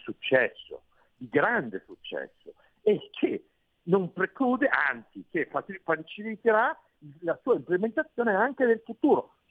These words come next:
Sulla base di che cosa? Sulla base sempre di quello che lei diceva prima, di un approccio paternalistico per cui noi lo facciamo non perché siamo noi cattivi, no, perché noi siamo i buoni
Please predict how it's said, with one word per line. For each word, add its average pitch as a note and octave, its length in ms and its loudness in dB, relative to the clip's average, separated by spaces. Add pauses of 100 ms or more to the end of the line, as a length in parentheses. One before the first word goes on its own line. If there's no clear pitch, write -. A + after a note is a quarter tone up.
Sulla E3+ 280 4
base G3 380 2
di D#3+ 120 -8
che E3+ 120 -8
cosa? B2 260 0
Sulla B3 140 -2
base F4 480 0
sempre G3+ 580 -2
di C3+ 120 -14
quello A3+ 200 4
che F#3+ 100 -4
lei G#3 140 4
diceva G#3 320 -2
prima, C4 360 0 (280)
di D#3 100 -2
un F#3+ 80 4
approccio A3+ 380 2
paternalistico B3+ 1160 -2 (140)
per G#3 240 4
cui C#4+ 400 -2
noi B3 320 6
lo E3 160 4
facciamo C3+ 960 -2 (400)
non F4+ 280 2
perché B2+ 360 0
siamo A2+ 280 -2
noi G2+ 340 2
cattivi, F2 500 -4
no, C#4 260 6
perché - 280 -8
noi A3+ 140 2
siamo D#3+ 220 -4
i C3 60 -4
buoni B2 480 2